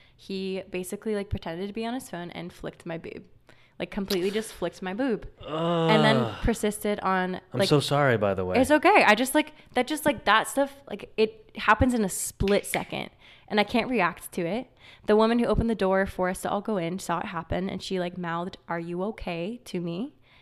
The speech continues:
Speaker 1: And I shook my head no. And, like, but I still went into the store because I thought that would be a safe space,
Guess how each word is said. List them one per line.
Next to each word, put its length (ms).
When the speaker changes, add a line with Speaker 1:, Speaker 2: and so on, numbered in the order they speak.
Speaker 1:
And 140
I 320
shook 260
my 100
head 140
no. 400
And, 140
like, 220
but 100
I 60
still 240
went 140
into 100
the 100
store 300
because 200
I 60
thought 200
that 60
would 100
be 100
a 40
safe 220
space, 480